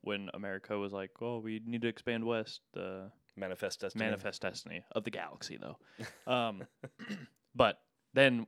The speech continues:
Speaker 1: after they virus bomb, you have all this combustible gas from the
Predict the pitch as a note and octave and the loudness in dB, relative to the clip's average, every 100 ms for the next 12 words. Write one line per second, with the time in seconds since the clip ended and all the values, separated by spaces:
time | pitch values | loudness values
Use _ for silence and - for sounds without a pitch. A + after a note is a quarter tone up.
0 | - A2+ A2+ A2 G2+ G2+ A#2 G#2 - F#2 | 4 6 6 6 6 6 6 4 0 -2
1 | F#2 F#2+ G2 F#2+ F#2 F#2+ - - - _ | -2 -2 0 2 2 -2 -6 -12 -14 _
2 | _ - B2 G#2+ G#2 - G2+ F#2 G2 G2 | _ -6 -2 4 2 2 -2 -2 0 2
3 | F2 - - - _ _ _ - - F2+ | 2 0 -6 -8 _ _ _ -10 -4 -2
4 | F2 E2 - _ _ _ _ - | -4 -10 -18 _ _ _ _ -12